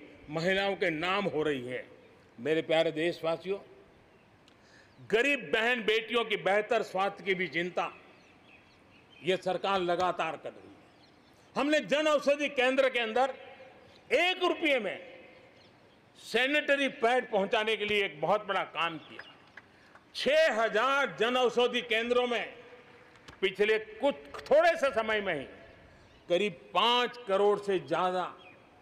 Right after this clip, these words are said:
सैनिटरी पैड हमारी इन गरीब महिलाओं तक पहुंच चुके हैं। बेटियों में कुपोषण खत्म हो, उनकी शादी की सही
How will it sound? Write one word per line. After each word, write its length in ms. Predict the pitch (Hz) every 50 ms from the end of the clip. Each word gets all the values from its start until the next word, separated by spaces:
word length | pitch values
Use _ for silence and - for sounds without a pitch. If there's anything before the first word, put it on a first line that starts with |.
| - -
सैनिटरी 680 | - - - 170 170 175 185 185 180 - - 180 175 165
पैड 540 | 151 131 - - - 165 170 196 220 240 - - - - - - - - - - - -
हमारी 540 | 151 151 160 165 165 165 165 160 147 135 123 - - - - - -
इन 240 | 165 147 151 143 113 -
गरीब 300 | 160 170 180 185 175 160
महिलाओं 520 | 156 156 160 151 139 151 156 156 160 156
तक 140 | 151 165 156
पहुंच 360 | - - - 127 127 120 143 - -
चुके 200 | 143 - - 127
हैं। 280 | 117 - - 98 - - - _ _ _ _ _ _ - - - - _ - 117 127
बेटियों 460 | 160 175 175 175 185 190 185 196 208
में 240 | 208 220 214 196 - - - - - - - - - - - - -
कुपोषण 560 | - 208 254 269 269 277 277 262 - 269 269 262
खत्म 400 | 269 - 269 269 269 - - 294
हो, 320 | 202 220 247 233 - - - - - - - - - - - - - - - - _ _ _ _ _ _ _ _ _ _ - _ _ _ _ _ -
उनकी 420 | 226 269 285 269 277 302 311 269
शादी 600 | - - - 226 233 220 247 262 262 285 285 285
की 320 | 277 285 285 285 285 277 247
सही 540 | - - - 220 233 220 254 311 311 285